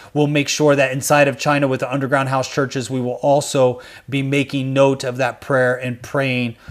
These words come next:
for you. But just to give you an update on the situation right now in Beirut, uh, the latest that I heard is about a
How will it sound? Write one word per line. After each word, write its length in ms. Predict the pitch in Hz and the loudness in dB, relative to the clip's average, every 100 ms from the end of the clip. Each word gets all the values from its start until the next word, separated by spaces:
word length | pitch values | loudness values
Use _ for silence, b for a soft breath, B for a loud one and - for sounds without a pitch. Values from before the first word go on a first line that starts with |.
| B | B
for 420 | - - 135 135 | -6 0 4 4
you. 280 | 120 101 90 - _ _ _ _ _ _ _ _ - - | 2 -4 -10 -18 _ _ _ _ _ _ _ _ -20 -14
But 360 | 135 147 139 - B B - | 4 6 6 0 B B 0
just 200 | 202 - | 0 0
to 80 | 196 | 0
give 160 | 214 | 0
you 100 | 202 | 0
an 80 | 156 | 0
update 520 | 135 147 151 147 139 143 | 4 4 4 0 0 -2
on 100 | 143 | -2
the 80 | 123 | 0
situation 760 | 165 147 143 139 - 131 127 | -2 0 2 0 0 -6 -2
right 260 | 139 139 127 | 0 -2 -2
now 300 | 127 127 - | -2 -2 -2
in 280 | 139 131 123 | -4 -4 -4
Beirut, 500 | 131 127 131 127 - B B _ - | -2 0 0 0 -4 B B _ -2
uh, 260 | 151 139 131 | 2 2 2
the 160 | 135 147 | 2 2
latest 560 | 143 165 202 185 170 160 | 4 4 6 4 2 0
that 120 | 147 | 2
I 160 | 147 | 2
heard 460 | 139 151 156 156 151 B B - | 2 2 4 2 -2 B B -2
is 200 | 147 135 | 0 2
about 200 | 139 | 2
a 60 | 135 | 0